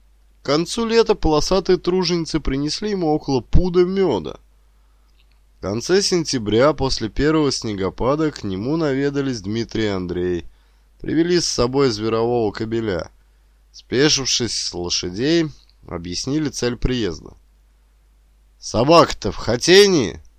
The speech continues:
Застигнутый врасплох этим вопросом, я не вспомнил договор, развел руками. «Простите, мужики,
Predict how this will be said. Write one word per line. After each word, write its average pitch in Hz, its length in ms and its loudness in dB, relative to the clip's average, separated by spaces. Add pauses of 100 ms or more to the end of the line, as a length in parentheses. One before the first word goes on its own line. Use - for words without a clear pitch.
(600)
Застигнутый 165 760 0
врасплох 151 580 2
этим 139 320 0
вопросом, 151 560 0
я 151 240 0
не 185 80 0
вспомнил 165 480 -2
договор, 147 480 0
развел 117 320 -2
руками. 131 460 -2 (1300)
«Простите, 120 960 2
мужики, 107 720 -2